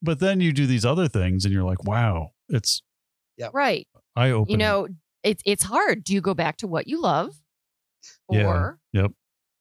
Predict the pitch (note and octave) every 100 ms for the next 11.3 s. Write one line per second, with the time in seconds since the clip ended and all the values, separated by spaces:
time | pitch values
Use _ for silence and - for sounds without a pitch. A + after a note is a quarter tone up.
0 | _ A3 G#3 A3 G#3 G#3+ G#3 G#3 _ _
1 | _ _ _ _ _ - G3 F#3+ A3 C#4
2 | G#4 B4+ - _ _ _ _ _ _ _
3 | _ _ _ _ _ _ _ _ _ _
4 | _ - G#2 G2 _ _ _ _ _ _
5 | _ _ _ _ _ _ - _ _ _
6 | A#2+ B2+ A2 D#3+ - D3+ D3 A2+ F3+ D#3+
7 | F3+ - C3 A#2 - C3 - - C#3 D3+
8 | - - D3 D#3+ C#3 - C#3+ D#3+ C#3+ A#2
9 | F#2+ E2+ - C3 - _ B2+ A#2 A#2+ _
10 | - D3+ C3+ C3 C#3 C3+ - C3 D#3+ D#3
11 | - -